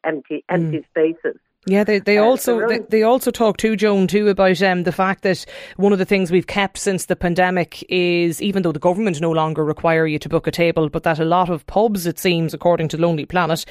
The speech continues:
Speaker 2: still enforce that rule on Friday and Saturday nights when demand is high. They also go on to say you can expect to be standing for much of the night as well.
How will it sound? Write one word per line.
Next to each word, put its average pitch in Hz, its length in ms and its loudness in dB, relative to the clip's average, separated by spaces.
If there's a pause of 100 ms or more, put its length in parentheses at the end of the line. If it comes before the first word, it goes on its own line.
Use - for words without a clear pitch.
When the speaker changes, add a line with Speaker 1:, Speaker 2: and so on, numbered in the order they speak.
(200)
Speaker 2:
still 214 300 -2
enforce 202 500 0
that 175 240 -4
rule 185 320 4
on 160 80 0
Friday 170 400 0
and 160 100 -4
Saturday 160 380 0
nights 165 380 -2
when 160 180 -2
demand 165 400 0
is 156 120 -4
high. 180 320 0 (320)
They 190 120 4
also 277 340 2
go 196 160 0
on 185 180 2
to 170 100 -2
say 175 240 2
you 170 120 2
can 175 140 -4
expect 208 460 -4
to - 80 -6
be 185 100 -6
standing 185 560 -4 (420)
for 180 100 -6
much 170 300 -4
of 170 100 -4
the 175 80 -2
night 160 240 -4
as 143 140 -6
well. 165 260 2